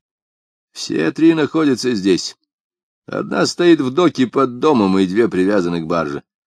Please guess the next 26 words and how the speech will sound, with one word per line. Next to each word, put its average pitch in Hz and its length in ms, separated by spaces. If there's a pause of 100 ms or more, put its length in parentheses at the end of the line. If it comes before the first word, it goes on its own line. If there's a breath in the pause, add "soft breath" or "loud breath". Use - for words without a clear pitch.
(340)
Остальные 127 1040
две 87 380
спрятаны 87 580
на 82 140
берегу, 85 520 (380)
в 78 140
дуплах 101 500
деревьев 117 640 (760)
но 98 240
дикари — 147 540
хитрые - 560
бестии, 85 640 (640)
и, - 140
наверное, 113 480
поутру 113 420
обшарят 113 520
каждый 110 520
уголок, 107 600
если 104 300
они 104 160
всерьез 104 560
решили 95 360
добраться 95 500
до 95 100
наших 95 320
скальпов. 90 640